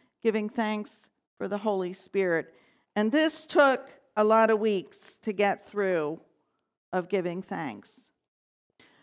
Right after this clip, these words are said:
But as I was reflecting on different periods of my life of giving thanks, I really,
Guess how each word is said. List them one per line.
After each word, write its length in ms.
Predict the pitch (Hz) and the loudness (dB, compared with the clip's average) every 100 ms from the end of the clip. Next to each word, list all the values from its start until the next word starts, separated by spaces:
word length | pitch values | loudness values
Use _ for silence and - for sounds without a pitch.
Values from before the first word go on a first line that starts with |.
| _ - | _ 4
But 440 | 233 226 226 - - | 6 6 2 -8 0
as 180 | 233 226 | 0 4
I 200 | 262 294 | 4 6
was 300 | 277 233 233 | 4 0 0
reflecting 880 | 214 - 233 240 240 208 196 190 - - | -4 0 2 2 0 -2 -2 -6 -6 -4
on 560 | 196 190 190 190 185 - 185 | 0 0 0 -4 -6 -12 -2
different 400 | 226 220 202 - | 0 0 -4 -6
periods 460 | 233 214 202 196 | 0 2 2 0
of 140 | 202 190 | -4 -2
my 160 | 175 | -4
life 520 | 180 214 208 170 180 190 | 0 0 0 0 -4 -6
of 180 | 180 | -4
giving 320 | - 185 180 180 | -4 -4 -4 -8
thanks, 760 | - 220 202 185 - - - _ _ _ _ _ _ _ _ _ | -4 -2 -2 -4 -10 -20 -20 _ _ _ _ _ _ _ _ _
I 100 | 208 | 0
really, 640 | 202 196 233 226 226 214 | 0 4 6 8 6 2